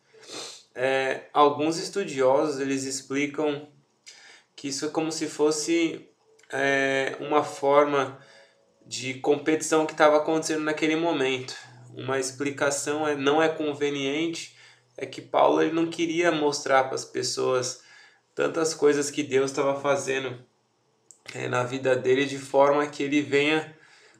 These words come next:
a se orgulhar. E eu tava até vendo no capítulo anterior, que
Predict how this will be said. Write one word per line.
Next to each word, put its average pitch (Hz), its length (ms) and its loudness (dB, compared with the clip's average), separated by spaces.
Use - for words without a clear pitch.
a 120 100 0
se - 200 0
orgulhar. 143 840 6
E 113 840 -4
eu 113 120 -8
tava 123 300 2
até 139 300 2
vendo 135 480 -2
no - 840 -10
capítulo 135 540 -2
anterior, 135 760 0
que 123 520 -6